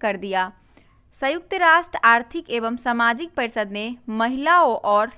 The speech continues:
लड़कियों के अधिकारों के व्यवस्थित उल्लंघन के कारण लैंगिक समानता के लिए लड़ने वाले संयुक्त राष्ट्र के प्रमुख वैश्विक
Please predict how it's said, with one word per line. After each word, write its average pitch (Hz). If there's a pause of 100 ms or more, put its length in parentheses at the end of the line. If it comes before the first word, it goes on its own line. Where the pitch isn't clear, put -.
लड़कियों 254
के 339
अधिकारों 226
के 330
व्यवस्थित 226
उल्लंघन 226
के 208
कारण 226 (580)
लैंगिक 285
समानता 247
के 247
लिए 220
लड़ने 226
वाले 208 (600)
संयुक्त 359
राष्ट्र 233
के 226
प्रमुख 277
वैश्विक 240